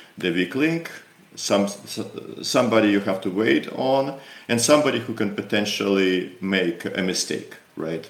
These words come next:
Because if you do things manually, you do them, do them differently, uh, every time. And, uh, uh, yeah,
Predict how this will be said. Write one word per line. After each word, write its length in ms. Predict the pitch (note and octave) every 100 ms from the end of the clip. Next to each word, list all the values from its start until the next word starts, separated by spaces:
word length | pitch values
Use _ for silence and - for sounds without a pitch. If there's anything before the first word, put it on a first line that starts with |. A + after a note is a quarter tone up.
| -
Because 360 | - D2+ D2+
if 140 | D#2+ E2
you 100 | E2
do 140 | D#2+
things 440 | D#2 E2+ D#2 - A2
manually, 640 | D#3 D3+ C3 A#2+ A#2 A#2 - - -
you 120 | A2
do 200 | A2 A#2
them, 280 | G#2+ G2+ G2+ - - - -
do 120 | G2
them 400 | G#2 G2+ G2 -
differently, 720 | E2 A2+ - D2 C2 - - - - C#2+
uh, 340 | D2 C#2+ C#2 -
every 240 | D2 D2
time. 360 | - - A1+ - - - - - - - _
And, 360 | A#2+ B2 B2 A#2
uh, 480 | B2 A#2 A2+ - - -
uh, 420 | G#2 G#2 G#2+ G#2
yeah, 340 | D3 D#3+ G2